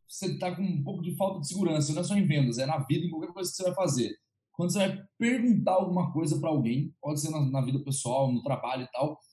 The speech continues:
e você não está seguro de fazer essa pergunta, você faz a mesma pergunta três vezes de formas diferentes e emendada uma na outra.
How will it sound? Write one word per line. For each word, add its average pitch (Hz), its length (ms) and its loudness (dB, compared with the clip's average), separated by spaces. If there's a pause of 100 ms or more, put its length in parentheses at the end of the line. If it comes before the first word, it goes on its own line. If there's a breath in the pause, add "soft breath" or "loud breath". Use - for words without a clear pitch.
(100)
e 151 60 4
você 180 220 4
não 208 80 2
está 226 180 2
seguro 175 760 4
de 127 100 -12
fazer 147 220 0
essa 147 200 -2
pergunta, 143 480 2 (460)
você 165 240 0
faz 196 180 0
a 196 40 0
mesma 214 260 0
pergunta 196 520 2
três 190 260 -2
vezes 165 380 2
de 143 140 -2
formas 160 240 -2
diferentes 147 540 -2
e - 160 -6
emendada 160 340 -2
uma 320 100 -6
na 330 80 -4
outra. 214 280 -2